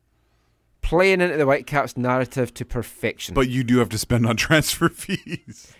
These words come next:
Speaker 1: Yes. I think Columbus's budget is the same as us, roughly,
Speaker 2: Lower,
Speaker 1: or
Speaker 2: lower.
Speaker 1: lower,
Speaker 2: I
Speaker 1: and
Speaker 2: think they're
Speaker 1: R S L's a, maybe a little bit higher, twenty-five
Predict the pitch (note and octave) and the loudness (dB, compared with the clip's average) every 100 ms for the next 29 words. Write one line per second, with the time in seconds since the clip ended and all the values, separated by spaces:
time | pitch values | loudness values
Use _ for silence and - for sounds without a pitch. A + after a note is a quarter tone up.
0 | _ D3 C3 - - - _ _ C3+ A3+ | _ -2 -2 -2 -12 -18 _ _ -2 -2
1 | A#3 G#3+ D#3 D#3+ G#3+ G3+ - E3 - D3 | 0 -2 2 2 2 -2 -2 -4 2 2
2 | B2+ - C#3+ C3+ C3 - _ C3+ A#2 A2 | 2 0 4 4 2 -2 _ -6 -6 -4
3 | A2 - - E3+ F#3+ G#3+ A3 A3 A#3 A#3 | -6 -6 -6 -2 -2 0 -4 -2 -4 -4
4 | - G3+ - A3+ A3+ G3+ F3+ F3+ E3+ D3 | -8 -6 -6 -4 -2 0 -2 -2 -2 -2
5 | B2+ C3+ F3+ G3+ G3 D#3 C#3+ D3+ D#3 - | -2 2 4 4 2 2 2 2 2 0
6 | D3 C#3+ C3+ A2 F#2+ _ B2 B2 B2 A#2 | 2 2 -2 -6 -8 _ -4 -2 0 0
7 | A2 G#2 A2+ B2 E2 G2+ D#2+ D#2 E2+ E2 | 0 0 0 0 -2 -4 -6 -2 -4 -4
8 | - F2 - G#2 G2+ F#2+ - | -8 -10 -6 -4 -4 -6 -16